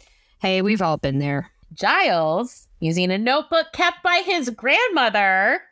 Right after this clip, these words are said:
Speaker 2: tells us that Camazotz isn't a vampire or a demon. He's a god, a Mayan god,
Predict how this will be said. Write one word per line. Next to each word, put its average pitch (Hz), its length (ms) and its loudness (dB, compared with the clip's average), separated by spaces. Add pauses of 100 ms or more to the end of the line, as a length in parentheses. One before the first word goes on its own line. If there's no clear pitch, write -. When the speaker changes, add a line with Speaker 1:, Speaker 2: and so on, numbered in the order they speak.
(220)
Speaker 2:
tells 254 380 -2
us 208 320 0
that - 240 0
Camazotz 330 920 -2 (160)
isn't 233 380 0
a 277 100 0
vampire 220 880 -2 (280)
or 170 280 2
a 226 120 0
demon. 214 760 -2 (100)
He's 165 260 -2
a 180 60 2 (120)
god, - 640 -4 (240)
a 190 80 0
Mayan 220 580 0
god, 151 520 0